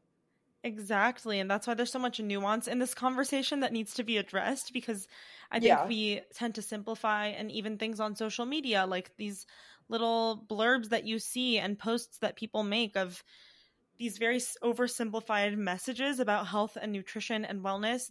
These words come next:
Speaker 1: they, they can't be taken to heart, because everyone is going through their own thing, and it's, it's so different at different times of our lives, at different times of us as women, our cycles,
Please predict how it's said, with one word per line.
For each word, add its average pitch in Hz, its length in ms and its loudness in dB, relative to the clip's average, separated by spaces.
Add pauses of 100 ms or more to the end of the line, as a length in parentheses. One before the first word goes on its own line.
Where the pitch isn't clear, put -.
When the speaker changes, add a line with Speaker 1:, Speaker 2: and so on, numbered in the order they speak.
Speaker 1:
they, 214 420 0
they 226 140 0
can't 247 280 -4
be 254 120 -4
taken 214 380 -4
to 208 100 -6
heart, 196 400 0
because 208 380 -6
everyone 208 500 -2
is 190 340 -8 (440)
going 214 300 2
through 208 180 -10
their 196 240 0
own 185 240 -4
thing, 190 300 -2
and 196 100 -2
it's, - 300 -6
it's - 180 -8
so 226 160 -2
different 196 420 -4
at 196 140 -4
different 196 280 -8
times 190 420 -4 (300)
of 190 120 -4
our 175 160 -2
lives, 262 440 6
at 202 140 -2
different 202 220 -4
times 208 220 -4
of 175 240 -8 (300)
us 247 160 4
as 190 140 -2
women, 220 320 0
our 190 140 -2
cycles, 240 760 2